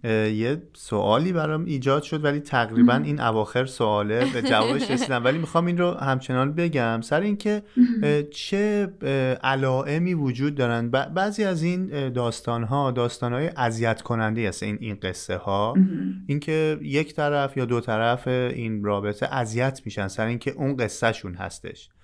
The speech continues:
Speaker 1: و اینکه
Speaker 2: مهم.
Speaker 1: فقط سوال من اینه که، اه، ما آیا چجوری می‌تونیم آیدنتیفای بکنیم، چجوری می‌تونیم متوجه بشیم که قصهٔ ما کدوم یکی از این قصه هاست؟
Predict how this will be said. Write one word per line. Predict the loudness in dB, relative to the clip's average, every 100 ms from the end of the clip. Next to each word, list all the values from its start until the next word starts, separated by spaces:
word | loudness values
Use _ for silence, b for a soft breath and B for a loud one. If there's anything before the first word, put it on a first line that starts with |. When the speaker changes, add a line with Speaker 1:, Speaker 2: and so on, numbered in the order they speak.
| b b b b b 0
Speaker 1:
و |
اینکه | 2 2 0 4
Speaker 2:
مهم. | 4
Speaker 1:
فقط | 4 2
سوال | 0 0 0
من | 0
اینه | 0 0
که، | 0 -2 -4 -8
اه، | -6 -6 -6 -12 -10
ما | -4 -2 0 0
آیا | 0 0 0
چجوری | -2 -2 0 0 0
می‌تونیم | -2 -2 -2 -2 0
آیدنتیفای | 0 0 2 -2 -4 -4 0 0
بکنیم، | 0 -2
چجوری | -2 -2 -2
می‌تونیم | -4 -4 -4 -2
متوجه | -2 -2 -2 0 -2 -2
بشیم | -6 -8 -8
که | -6 -4
قصهٔ | -4 -6 -4 -2 0
ما | -2 -4
کدوم | -2 -2 0 -2
یکی | -4 -6
از | -6 -8
این | -10
قصه | -10 -10 -12
هاست؟ | -12 -16 -20